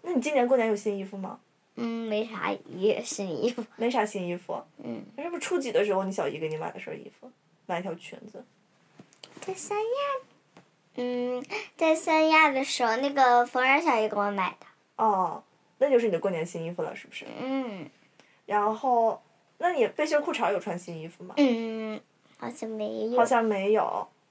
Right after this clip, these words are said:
Speaker 1: 那你觉得重要吗？
Speaker 2: 嗯，不太重要。
Speaker 1: 不太重要？
Speaker 2: 嗯。
Speaker 1: 为什么呀？
Speaker 2: 过年就是放烟花儿呗。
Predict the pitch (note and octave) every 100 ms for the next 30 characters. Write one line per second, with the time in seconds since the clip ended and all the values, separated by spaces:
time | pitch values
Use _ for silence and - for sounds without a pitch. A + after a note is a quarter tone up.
0 | _ - F#4+ C4 C4 C4 D#4+ A#3+ F3 E3
1 | - _ _ - A#2+ - - A#3 C4+ C#4+
2 | B3 A#3+ - _ - G3+ C4+ A#3+ G3+ F3+
3 | F3 - A#3+ B3 D4+ C#4 G3+ F#3 - _
4 | _ _ _ _ _ - - - _ _
5 | - A4 F#4+ D4+ D4 F#4 G#4 F#4 F4+ -
6 | F#4+ F#4+ F#4+ - F#4 F#4 F4 B3 B3